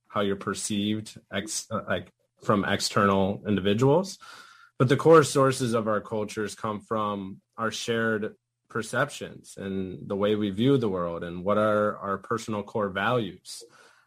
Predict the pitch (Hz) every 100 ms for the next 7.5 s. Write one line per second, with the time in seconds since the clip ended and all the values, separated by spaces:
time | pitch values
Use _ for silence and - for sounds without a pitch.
0 | _ - 101 104 104 104 - 107 107 101
1 | 113 110 107 101 98 - 110 101 98 107
2 | 117 104 101 92 95 101 - 101 98 101
3 | 90 95 101 101 104 104 104 98 139 143
4 | - 90 - 80 - 92 85 90 80 -
5 | - 67 80 - - - - - - -
6 | - - 101 98 107 110 107 110 98 113
7 | 170 - 113 104 95